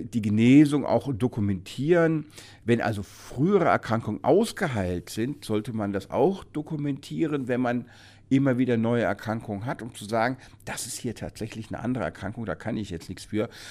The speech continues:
Ich hatte halt tatsächlich lange Rücken und jetzt habe ich aber einen Schlaganfall gehabt oder einen Herzinfarkt,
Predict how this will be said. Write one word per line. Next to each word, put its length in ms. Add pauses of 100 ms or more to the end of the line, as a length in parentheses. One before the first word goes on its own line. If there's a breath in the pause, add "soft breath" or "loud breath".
(160 loud breath)
Ich 200
hatte 240
halt 180
tatsächlich 520
lange 280
Rücken 300
und 100
jetzt 160
habe 160
ich 120
aber 140
einen 140
Schlaganfall 580
gehabt 300
oder 320
einen 140
Herzinfarkt, 640